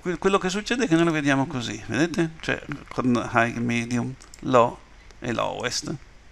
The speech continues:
quindi da lontanissimo, da lontano, da medio e da vicino. Quindi se vogliamo che da medio si veda, eh, come da vicino,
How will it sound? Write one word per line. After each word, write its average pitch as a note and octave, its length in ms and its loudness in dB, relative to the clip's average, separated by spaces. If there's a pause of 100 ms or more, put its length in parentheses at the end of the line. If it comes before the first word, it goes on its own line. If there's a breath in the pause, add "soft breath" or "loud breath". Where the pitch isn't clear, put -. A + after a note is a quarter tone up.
(720)
quindi A#2+ 380 -6
da A#2+ 100 -2
lontanissimo, C#3+ 880 0
da A#2 180 -4
lontano, C3+ 840 0
da A#2+ 140 -6
medio B2 540 -4
e A#2+ 140 -8
da - 120 -8
vicino. - 600 -4 (380 loud breath)
Quindi D#3 180 2
se F3+ 80 4
vogliamo G#3+ 320 4
che F3 120 0
da F3 100 4
medio C3 420 6
si - 180 -2
veda, A2 760 2
eh, D#2+ 80 -8
come A2 500 2
da A2 140 -2
vicino, A2 720 -2